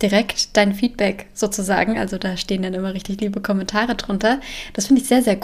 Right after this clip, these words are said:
cool. Das hatte ich natürlich vorher nicht so in der Form. Also ich habe zwar hin und wieder auch, ähm, liebe Nachrichten auf Instagram bekommen oder auch per Mail, aber so direkt auf die Folge, also ein Kommentar unter der Folge sozusagen. Ähm, das kannte ich ja vorher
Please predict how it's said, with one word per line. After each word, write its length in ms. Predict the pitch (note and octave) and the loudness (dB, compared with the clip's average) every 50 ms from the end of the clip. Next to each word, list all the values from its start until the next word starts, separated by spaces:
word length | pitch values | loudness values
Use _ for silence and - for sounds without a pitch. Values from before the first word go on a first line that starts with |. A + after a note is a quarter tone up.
| - | -2
cool. 320 | - G#3+ A3 A3+ C#4 F#4 F4+ - | 2 4 4 6 4 4 0 -2
Das 180 | - G#3+ - A3+ | -4 -2 0 0
hatte 140 | A3+ - | -2 -2
ich 80 | G3+ - | -2 -2
natürlich 560 | G3 G3 F3+ - - G3 F#3+ F#3 - - - - | -2 -2 -2 -2 -2 -2 -2 -2 -4 -8 -10 -4
vorher 420 | - G#3 G3 F#3+ F#3+ F#3 F#3+ - - - | -2 0 0 2 2 0 0 -2 -4 0
nicht 200 | - A#3+ A#3+ - | 0 0 0 2
so 220 | - G#3+ G3 G3+ G#3+ | 2 4 4 4 2
in 220 | - - F#3 F3+ | 2 0 -2 0
der 180 | F3+ F#3+ F#3 G3+ | 0 2 2 2
Form. 400 | G3 - - F3+ F3+ G3+ A#3 A#3 | 0 2 2 4 4 4 2 2
Also 320 | - F3+ F3 - F3+ F3+ F3+ - - - - - | -2 -2 -2 -2 -2 -4 -4 -8 -14 -14 -14 -8
ich 80 | - - | 0 0
habe 240 | G3+ G3+ G3+ - - | 0 0 -2 -6 -6
zwar 360 | - - - G#3 G3 G3 F#3+ | -6 -4 0 2 2 2 2
hin 140 | F#3 G3+ G3+ | 4 4 4
und 160 | F#3+ F#3 G3 | 4 2 0
wieder 300 | F3+ F3+ F#3+ F#3+ - - | -2 0 0 0 0 0
auch, 260 | F3 F3 F3 - - - - | -2 -4 -4 -6 -8 -8 -6
ähm, 300 | F3+ F#3 F#3 F3 F3+ F#3+ - - - - - - | -6 -4 -4 -4 -6 -6 -8 -14 -16 -18 -8 0
liebe 200 | - A3+ A3 A3+ | 4 4 4 4
Nachrichten 440 | G3+ G3 F#3 F3 - F3+ - - F#3 | 4 0 0 -2 -4 -6 -6 -6 -6
auf 140 | F#3 F3+ - | -6 -6 -6
Instagram 560 | - G3 E3+ - - G3+ G3 G3+ - G#3+ G#3+ G#3+ | -6 -6 -6 -4 -2 -4 -2 0 0 0 0 0
bekommen 300 | A#3 - - C4+ D4+ D4+ | 0 4 4 6 6 6
oder 260 | C#4 G#3 G3 - - | 4 0 -2 -2 -4
auch 140 | - - - | -8 -10 -8
per 160 | - G#3 G3 | -2 0 2
Mail, 420 | G3 F#3+ F#3+ G3 G3+ A3 C4+ F4+ G#4 - - - - - - - - - | 2 2 2 2 2 2 2 2 0 -4 -16 -16 -16 -14 -14 -16 -8 0
aber 200 | - A3+ A3 A3 | 2 4 4 6
so 80 | G#3+ A3 | 6 6
direkt 380 | G#3 G#3 G3+ A#3 C4 - - - - - - - - - | 4 4 4 2 0 0 -8 -18 -18 -20 -20 -10 0 4
auf 260 | G3 G#3 C4 C4+ - | 4 4 4 2 0
die 120 | - A#3+ G#3+ | 0 -2 0
Folge, 460 | G3+ - G#3+ A#3 B3+ B3 A#3 G#3+ A3+ | 4 6 6 6 6 6 4 2 2
also 200 | - F#3 F#3 - | 2 0 0 0
ein 200 | F3 E3+ F3 - - - - - | 0 0 -2 -4 -6 -14 -8 -2
Kommentar 460 | - G3+ G3 F#3+ F#3+ G#3 G3+ F#3+ G3 | 2 2 2 2 2 2 0 2 2
unter 200 | A3+ G3+ - G#3+ | 0 0 0 0
der 100 | G3+ G3 | -2 0
Folge 320 | G3+ - G#3+ G#3+ G3 G3 | 2 2 4 4 4 2
sozusagen. 640 | G3 F#3 F3+ - - F#3+ F3+ F#3+ F3 E3+ E3+ G3 A#3 A#3+ - - - - - - - | 2 0 -2 -2 -2 -2 0 0 0 0 0 0 -2 -4 -6 -10 -14 -16 -12 -4 0
Ähm, 240 | G3 G3 G3 G3 F#3+ | 2 2 4 4 2
das 140 | G3 G3 - | 0 -2 -2
kannte 220 | - G#3 G3 G3+ | 0 0 0 0
ich 100 | F#3+ - | 0 -2
ja 80 | F3+ E3+ | -2 -4
vorher 440 | - - F3 E3+ F3+ E3+ E3+ E3 | -4 -4 -4 -2 0 -2 -2 -4